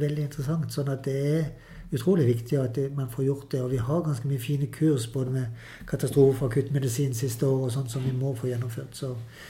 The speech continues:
jeg håper vi kan få det til, til, til høsten. Dette vårsemesteret nå ble jo et unntakssemester hvor vi måtte renonsere på en del, en del ting,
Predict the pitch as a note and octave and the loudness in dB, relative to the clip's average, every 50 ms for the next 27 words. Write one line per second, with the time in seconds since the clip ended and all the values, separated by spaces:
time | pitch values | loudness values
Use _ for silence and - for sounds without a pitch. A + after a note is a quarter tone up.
0 | - - - - C3 A2+ B2 B2+ A#2 - F3+ E3+ F3 C3+ B2+ A2+ B2 B2+ B2+ B2 | -20 -14 -6 0 2 4 4 4 4 4 4 4 4 4 -2 0 0 -2 -2 -2
1 | A#2 A2+ B2+ B2+ - - - C3 B2+ B2+ C3+ B2+ - C#3+ C3 A#2 A#2 A#2 A#2 A#2 | -2 -4 -4 -6 -6 -8 -8 -6 -6 -6 -8 -6 -4 -2 0 0 0 0 -2 -6
2 | C#3+ - - - _ - - C#3 A#2 - E3+ D#3 D3 C#3+ C3+ C3+ C#3 D#3 E3+ D#3 | -10 -12 -14 -18 _ -2 0 0 2 4 4 4 4 4 2 0 -2 0 2 4
3 | D3 C#3 C#3 - F#3 F#3 F3+ C#3+ - - D3 C#3 C3+ D#3 E3 D3+ C#3 C#3+ D3 C#3+ | 6 6 6 4 2 2 2 2 2 2 2 2 4 4 4 4 6 4 6 6
4 | C#3 B2+ A#2 D3+ C3+ A#2 A2+ - C#3+ B2+ A2 - C#3+ C#3 C#3 A#2 - - F#3+ F3+ | 4 4 2 0 0 0 2 2 0 0 -2 -2 -2 -2 -2 -4 -2 -2 0 2
5 | D#3 D3 C#3 C#3 C3+ B2+ B2+ B2+ A#2 - - D#3+ D3 A#2 - - - - - - | 2 2 2 2 0 -2 -2 -4 -4 -4 -4 -4 -4 -4 -4 -12 -16 -18 -18 -18
6 | - - - - - C#3 C3 C3+ B2+ A2+ - D3 C#3 C3+ B2 A#2 B2+ B2+ B2+ A#2+ | -18 -18 -8 0 2 2 4 4 2 2 2 2 2 2 2 0 0 0 0 2
7 | B2 B2+ B2+ B2 B2 A#2+ B2 A#2+ B2 B2+ C3+ C3+ C3 B2+ C3+ C3+ A#2+ A2+ D#3+ F3+ | 2 2 2 2 2 2 0 -2 -4 -6 -8 -6 -6 -4 -2 -2 -2 -2 -2 -2
8 | G#3 | 0